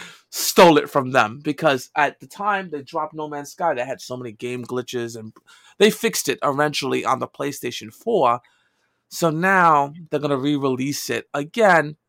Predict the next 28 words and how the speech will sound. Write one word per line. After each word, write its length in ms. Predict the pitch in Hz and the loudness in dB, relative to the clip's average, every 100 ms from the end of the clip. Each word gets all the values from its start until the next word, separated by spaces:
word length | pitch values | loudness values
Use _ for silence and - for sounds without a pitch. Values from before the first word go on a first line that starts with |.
| _ | _
for 80 | - | -10
the 80 | 131 | -8
Switch 480 | - 143 104 - - | -8 -6 -8 -10 -18
in 80 | 120 | -20
seven 380 | - 123 110 123 | -16 -16 -16 -20
twenty. 380 | - 95 95 _ _ _ _ _ _ _ | -20 -20 _ _ _ _ _ _ _ _
So, 260 | - 101 - _ - | -16 -16 -18 _ -20
No 100 | 123 | -18
Man's 200 | 110 - | -16 -18
Sky. 320 | - - 180 _ _ _ _ _ _ _ _ _ _ _ _ _ _ _ | -20 -20 -20 _ _ _ _ _ _ _ _ _ _ _ _ _ _ _
Portal 580 | - 208 214 208 220 - _ _ _ | 2 4 6 4 2 -6 _ _ _
Companion, 520 | 160 151 151 165 175 156 | -8 0 2 2 0 4
uh, 220 | 139 135 | 4 4
Companion 760 | - 139 - 151 160 160 175 | -2 -12 -4 -2 -2 -4 -6
Collection. 640 | 180 170 160 175 185 185 180 | -6 -2 0 0 -4 -8 -8
So 140 | 131 | -8
you're 80 | 127 | -6
gonna 160 | 135 | -6
get 200 | 131 110 | -6 -8
Portal 380 | - 170 156 143 | -12 -4 0 0
one 180 | 131 139 | -2 -6
and 160 | 123 123 | -8 -8
two, 280 | 151 190 208 | -6 -6 -8
which 260 | _ 135 120 | _ -16 -14
I 60 | |
thought 240 | 120 135 113 | -8 -10 -10
was 120 | 110 | -20
phenomenal. 680 | - 113 110 135 170 214 | -18 -16 -12 -10 -10 -12